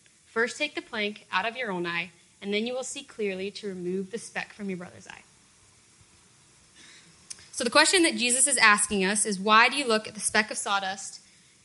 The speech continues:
in your brother's eye and pay no attention to the plank in your own eye? When you first look at this text, it feel, it seems pretty obvious. Don't be hypocritical. Uh,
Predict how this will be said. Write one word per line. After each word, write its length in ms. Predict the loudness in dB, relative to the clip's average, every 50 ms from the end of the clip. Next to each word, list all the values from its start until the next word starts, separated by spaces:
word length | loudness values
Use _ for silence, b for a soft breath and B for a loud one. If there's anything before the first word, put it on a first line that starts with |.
| b
in 140 | -8 -6 -4
your 80 | -2 0
brother's 340 | 0 0 0 0 0 0 0
eye 240 | 0 0 0 -2 -4
and 120 | -8 -8 -4
pay 140 | -2 -2
no 240 | 0 0 0 0 0
attention 500 | -2 -4 -6 -8 -8 -8 -8 -8 -10 -10 -8
to 120 | -6 -6
the 80 | -6 -6
plank 460 | -6 -2 -2 0 0 -2 -4 -8 -8
in 140 | -4 -2 0
your 120 | 0 0
own 160 | -2 -4 -6 -6
eye? 200 | -6 -8 -8 -10 -12 _ _ _ _ _ _ _ _ _ _ _ b b b b b
When 100 | -2 -2
you 80 | 0
first 260 | 4 4 4 4 4 2
look 160 | 0 0 0
at 60 | 0
this 140 | 0 2 2
text, 400 | 2 2 2 0 -4 -10 -12 -10 -12
it 120 | -10 -6
feel, 280 | -2 2 2 4 4 2 2
it 80 | 2 2
seems 260 | 2 2 2 0 2
pretty 200 | 2 2 4 4
obvious. 520 | 4 4 2 0 -4 -8 -6 -6 -6 -6 -8 b b b b b b b b
Don't 180 | -2 -2 -2 -2
be 100 | -2 -2
hypocritical. 600 | -2 -2 -4 -4 -4 -4 -4 -6 -8 -16 -20 -20 _ _ _ _ _ _ _ _ _ _ _ -20 -20 B B B B B
Uh, 220 | B 8 10 10